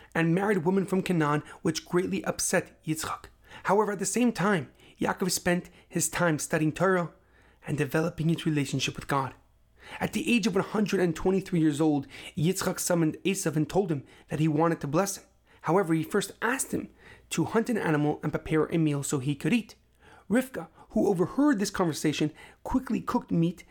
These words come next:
and told Yaakov to put on some of Esav's clothing to trick Yitzchak into giving him the blessings. Yaakov did as he was instructed. He first put on Esav's clothing and took the meal that his mother had made and went in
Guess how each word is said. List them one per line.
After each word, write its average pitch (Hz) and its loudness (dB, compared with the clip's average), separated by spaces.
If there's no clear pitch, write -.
and 165 0
told 196 0
Yaakov 214 -4
to 196 -2
put 226 2
on 214 2
some 208 0
of 185 0
Esav's - -2
clothing 175 0
to 180 -2
trick 196 0
Yitzchak 160 -2
into - -6
giving 156 2
him 131 -6
the - -8
blessings. 196 -4
Yaakov 202 0
did 190 2
as 175 2
he 165 2
was 156 4
instructed. - -4
He 190 2
first 208 0
put 196 2
on 170 2
Esav's 170 -2
clothing 160 0
and 156 0
took 196 -4
the 185 0
meal 190 2
that - 0
his 139 0
mother 185 2
had 185 2
made 156 2
and 160 2
went 151 0
in 165 0